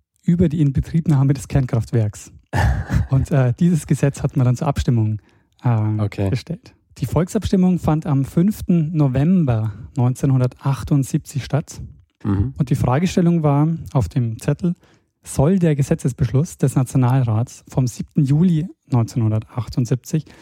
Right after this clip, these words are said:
Speaker 1: über die friedliche Nutzung der Kernenergie in Österreich Gesetzeskraft erlangen?“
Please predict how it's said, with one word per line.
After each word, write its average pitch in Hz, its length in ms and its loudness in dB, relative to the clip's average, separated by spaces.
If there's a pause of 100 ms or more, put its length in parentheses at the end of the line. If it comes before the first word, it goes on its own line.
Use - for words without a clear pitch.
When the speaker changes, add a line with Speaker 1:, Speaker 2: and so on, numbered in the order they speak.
(240)
Speaker 1:
über 143 140 4
die 139 100 0
friedliche 170 380 2
Nutzung 160 320 2
der 135 120 2
Kernenergie 131 560 2
in 117 100 2
Österreich 117 480 0
Gesetzeskraft - 840 -2 (240)
erlangen?“ 107 800 0